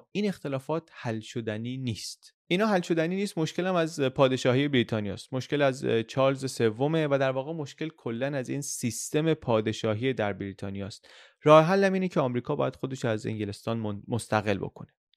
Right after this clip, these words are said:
این مشکلی نیست که توی این سیستم بشه حلش کرد." توضیح می‌ده که چرا و توضیح می‌ده که چرا اون سیستم بده و توضیح می‌ده چرا اون سیستم برای مایی که تو آمریکا هستیم دیگه خیلی بده.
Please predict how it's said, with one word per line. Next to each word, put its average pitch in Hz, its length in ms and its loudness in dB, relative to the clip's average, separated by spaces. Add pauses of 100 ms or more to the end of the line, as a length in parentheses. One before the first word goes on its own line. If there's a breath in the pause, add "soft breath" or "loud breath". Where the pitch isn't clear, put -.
(260)
این 143 240 2 (360 soft breath)
مشکلی 156 460 2
نیست 160 220 -4
که 131 100 -6
توی - 240 -2
این 127 200 -2
سیستم 120 500 -2
بشه 110 200 2
حلش 101 500 0
کرد." - 240 -12 (1080 soft breath)
توضیح 208 340 6
می‌ده 131 260 2
که 113 180 -4
چرا 113 460 4
و 117 100 4
توضیح 135 380 0
می‌ده 135 200 -2
که 117 140 -6
چرا 135 240 -2
اون 127 120 -4
سیستم 117 640 -6
بده 110 400 4
و 110 120 -2
توضیح 123 340 -6
می‌ده 135 240 -4
چرا 123 220 -6
اون 123 100 -6
سیستم 120 440 -6
برای 113 240 0
مایی 127 260 2
که 120 140 -6
تو 117 140 -6
آمریکا 113 420 -4
هستیم 117 300 -6
دیگه 110 240 -8
خیلی 160 360 2
بده. 107 540 2